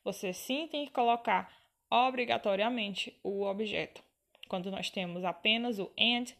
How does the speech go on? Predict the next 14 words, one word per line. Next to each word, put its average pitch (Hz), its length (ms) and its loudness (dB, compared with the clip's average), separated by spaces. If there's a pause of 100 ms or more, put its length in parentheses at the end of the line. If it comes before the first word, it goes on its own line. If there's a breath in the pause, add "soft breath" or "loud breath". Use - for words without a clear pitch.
e 196 140 -8
o - 180 -8
or 202 360 6
separando 202 640 -4 (320 loud breath)
as 180 180 -2
duas 226 240 -4
pessoas, 262 560 0 (240 loud breath)
aí 254 200 0
sim 214 220 -4
você 185 240 -4
vai 180 220 -2
colocar 208 640 -2
o 262 280 2
sujeito, - 560 -6